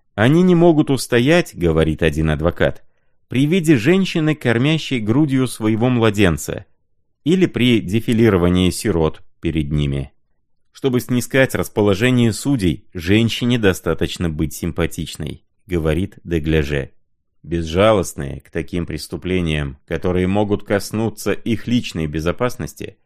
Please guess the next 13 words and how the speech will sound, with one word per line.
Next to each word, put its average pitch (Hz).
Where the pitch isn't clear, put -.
действительно 92
наиболее 101
опасным 113
для 80
общества. -
Присяжные 117
очень 123
снисходительны 87
к -
преступлениям, 92
совершенным 92
под 80
влиянием 80